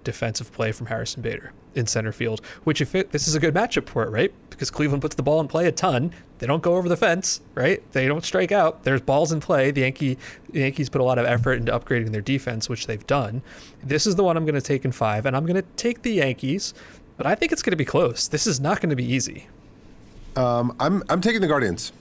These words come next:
Speaker 2: I think Guardians in
Speaker 1: Okay.
Speaker 2: five. I think for the reasons I mentioned, I think the, the bullpen issues of the Yankees will, will rear their head, and the fact that they don't, I mean, that, yes, they have the best hitter in baseball, but after that, they've no one who has been so good that you feel like is,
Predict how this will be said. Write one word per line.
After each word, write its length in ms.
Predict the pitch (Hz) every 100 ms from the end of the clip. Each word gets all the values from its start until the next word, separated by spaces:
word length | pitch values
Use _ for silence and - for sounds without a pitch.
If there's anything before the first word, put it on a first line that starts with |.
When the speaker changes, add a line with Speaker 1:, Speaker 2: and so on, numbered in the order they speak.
| - -
Speaker 2:
I 40 | 131
think 160 | 165
Guardians 300 | 135 143 131
in 40 | 143
Speaker 1:
Okay. 100 | 113
Speaker 2:
five. 380 | 190 233 - -
I 100 | 120
think 160 | 123 135
for 100 | 135
the 80 | 123
reasons 280 | 131 127
I 100 | 117
mentioned, 380 | 110 110 120 117
I 60 | 107
think 200 | 123 113
the, 260 | 107 101 - - -
the 100 | 110
bullpen 540 | 90 120 120 135 117 117
issues 280 | 120 - 107
of 100 | 98
the 80 | 98
Yankees 500 | 104 101 107 95 92
will, 380 | 98 95 92
will 260 | 87 101 92
rear 240 | 98 101
their 160 | 101 95
head, 380 | 92 107 113 131 - - _ -
and 160 | 107
the 60 | 101
fact 320 | - 110 113
that 120 | 95
they 100 | 110
don't, 260 | 87 131 -
I 40 |
mean, 200 | 120 107 - - - _ -
that, 140 | 110 - _ 135
yes, 240 | 131 127
they 100 | 135
have 120 | 117
the 80 | 101
best 240 | 95 107 -
hitter 160 | 127
in 60 | 123
baseball, 400 | 131 135 143 151
but 120 | 127
after 260 | 107 - 110
that, 340 | 107 110 -
they've 220 | 110 107 95 -
no 240 | 120 110
one 160 | 117 113
who 120 | 104
has 160 | 107 -
been 180 | 107
so 240 | 98 - 110
good 240 | 95 110
that 100 | 113
you 120 | 104
feel 260 | 98 110 107
like 280 | 101 98 98
is, 360 | 92 82 -